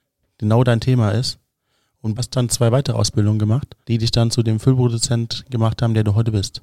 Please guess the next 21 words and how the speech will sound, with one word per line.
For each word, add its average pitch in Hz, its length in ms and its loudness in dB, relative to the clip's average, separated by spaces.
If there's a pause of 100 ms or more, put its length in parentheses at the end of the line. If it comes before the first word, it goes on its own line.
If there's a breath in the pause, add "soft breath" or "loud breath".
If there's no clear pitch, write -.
(640)
Und 123 340 -2
durch 123 200 4
das 113 240 2
Angestelltenverhältnis 131 880 2
in 110 360 0
den 113 200 0
drei 110 180 0
Betrieben, 131 400 2
wo 117 100 4
du 110 140 6
das, 104 180 2 (180)
äh, 113 60 -6
als 104 320 -2
Auszubildender 113 540 0
gelernt 127 300 -2
hast, 143 240 -2 (600)
hat - 160 -6
dir 123 40 -2
gezeigt, 123 440 0
dass 117 100 -2
du 120 340 2